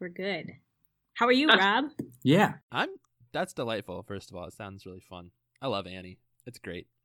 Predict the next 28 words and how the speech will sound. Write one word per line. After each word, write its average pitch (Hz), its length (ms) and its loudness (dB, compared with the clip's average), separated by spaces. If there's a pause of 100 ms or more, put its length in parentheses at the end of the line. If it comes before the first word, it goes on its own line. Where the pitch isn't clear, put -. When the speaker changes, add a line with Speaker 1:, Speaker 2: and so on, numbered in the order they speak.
(180)
Speaker 3:
Um, 143 240 2
I'm 185 100 -2
doing 247 180 4
well. 240 260 0 (800)
My 143 120 0
roommate 156 340 0
Sean 147 240 -2
and 151 100 -2
I 147 140 2
just 143 180 -8
got 135 160 0
a, 117 220 -2
a 113 100 -6
ten-foot - 480 -6
tall 123 220 -2
Christmas - 420 -6
tree 185 200 0
yesterday. 180 500 -4 (240)
Speaker 2:
Nice. 143 420 -2 (380)
Speaker 3:
Um, 110 200 -10
we 110 100 -10
went 117 220 -8
to, - 140 -14
out 123 240 -4
to 127 160 -6
a 113 60 -6
tree 135 240 -6
farm, 127 480 -4